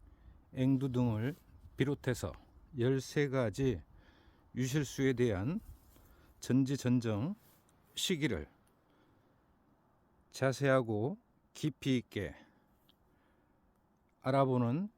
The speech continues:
시간을 만들어 보겠습니다. 전지전정하면 크게 동계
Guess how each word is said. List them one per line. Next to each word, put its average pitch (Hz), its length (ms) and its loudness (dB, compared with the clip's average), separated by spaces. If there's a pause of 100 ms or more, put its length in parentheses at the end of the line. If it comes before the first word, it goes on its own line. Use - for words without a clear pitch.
시간을 127 600 -2 (460)
만들어 127 720 -2 (1200)
보겠습니다. 123 880 0 (1400)
전지전정하면 120 1200 2 (500)
크게 123 520 -4 (1200)
동계 117 400 2